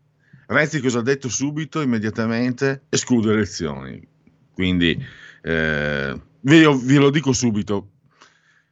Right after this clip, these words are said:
e perdonatemi se magari faccio un po' il presuntuosetto, un po' il sottutto, se dico siete un po' ingenui, eh,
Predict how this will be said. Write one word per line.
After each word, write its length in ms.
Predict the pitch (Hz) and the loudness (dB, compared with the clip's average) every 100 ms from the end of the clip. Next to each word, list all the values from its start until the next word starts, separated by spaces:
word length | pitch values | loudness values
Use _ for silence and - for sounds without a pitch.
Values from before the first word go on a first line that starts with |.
| _ - | _ -10
e 160 | 170 - | -10 -2
perdonatemi 800 | 165 147 156 160 160 135 131 123 | -2 0 0 2 2 2 0 0
se 120 | 127 | -4
magari 360 | 120 120 131 | -6 -4 -4
faccio 280 | 117 120 120 | -4 -8 -8
un 120 | 107 | -8
po' 320 | 87 120 120 110 | -2 0 2 0
il 180 | 107 | -2
presuntuosetto, 1080 | 92 107 95 120 107 104 90 107 113 - 107 | -6 -6 -2 -2 0 -2 2 2 0 -2 -4
un 160 | 101 95 | -4 -4
po' 320 | 98 104 104 | -6 -4 -2
il 100 | 101 | -4
sottutto, 560 | - 95 95 107 92 98 | -6 -8 -4 -4 -2 -4
se 160 | - | -4
dico 340 | 85 98 92 85 | -2 -2 0 -2
siete 260 | - 78 | -2 -2
un 100 | 85 | -2
po' 100 | 78 | 0
ingenui, 640 | 82 82 104 107 101 87 78 _ _ _ _ _ _ | 0 2 4 4 4 0 -4 _ _ _ _ _ _
eh, 800 | 82 82 80 78 76 76 78 | -12 -10 -10 -12 -12 -12 -12